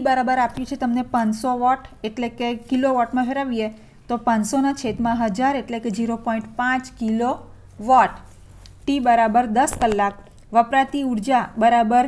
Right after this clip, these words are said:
P into T. હવે તમને અહીંયા કેટલા છે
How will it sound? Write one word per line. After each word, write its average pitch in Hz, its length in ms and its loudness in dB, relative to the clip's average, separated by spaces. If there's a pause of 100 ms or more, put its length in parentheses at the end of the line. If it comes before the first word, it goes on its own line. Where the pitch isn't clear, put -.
(160)
P 285 200 0
into 240 280 -2
T. 262 260 -4 (520)
હવે 233 180 2
તમને 240 360 0 (600)
અહીંયા 247 300 0
કેટલા 277 260 -2
છે 269 200 -2